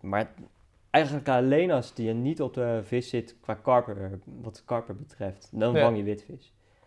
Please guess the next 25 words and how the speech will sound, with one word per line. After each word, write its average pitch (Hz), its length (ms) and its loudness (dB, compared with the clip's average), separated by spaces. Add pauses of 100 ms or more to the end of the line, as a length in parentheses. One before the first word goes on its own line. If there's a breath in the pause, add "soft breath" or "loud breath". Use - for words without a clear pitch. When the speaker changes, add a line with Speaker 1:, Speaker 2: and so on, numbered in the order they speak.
(160 soft breath)
Speaker 2:
Ja. 143 220 0
Speaker 1:
Op 113 60 2
het 110 80 -2
moment 117 320 2
dat 117 160 -2
je 113 100 -8
gewoon 110 460 -2 (360)
karper 127 300 2
aan 131 60 -8
het 123 100 -12
vangen 123 220 -6
bent, 120 220 -4 (360)
Speaker 2:
Ja. 123 320 -4
Speaker 1:
dan 107 220 -2
vang 117 160 0
je 110 80 -2
geen 113 220 -6
witvis. 113 440 -12 (240)
En 98 400 -8 (840 soft breath)
het - 100 -18
is 101 80 -6
vaak 131 220 10
zo 135 180 8
dat, 127 280 6
eh, 123 500 8